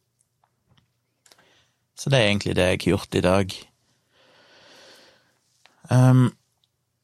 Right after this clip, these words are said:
hva er det som har skjedd ellers i verden? Det er jo denne Trump, Trumperen, som har, ehm, klart å pådra seg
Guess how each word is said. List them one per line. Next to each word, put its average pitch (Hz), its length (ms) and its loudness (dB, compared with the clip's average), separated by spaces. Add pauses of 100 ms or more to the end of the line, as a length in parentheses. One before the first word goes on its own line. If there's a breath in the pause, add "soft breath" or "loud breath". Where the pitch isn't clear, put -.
(1040)
hva - 80 -10
er 123 40 0
det 117 60 -4
som 143 120 0
har 131 80 0
skjedd 143 180 4
ellers 143 300 2
i 110 100 2
verden? 107 520 -2
Det 117 100 0
er 135 80 4
jo 151 60 4
denne 147 200 4
Trump, 139 520 0 (840 loud breath)
Trumperen, 160 800 2 (540 loud breath)
som 135 280 -2
har, 127 360 2
ehm, 113 240 0 (500 soft breath)
klart 127 240 -2
å 120 100 -2
pådra 123 420 0
seg 117 380 -2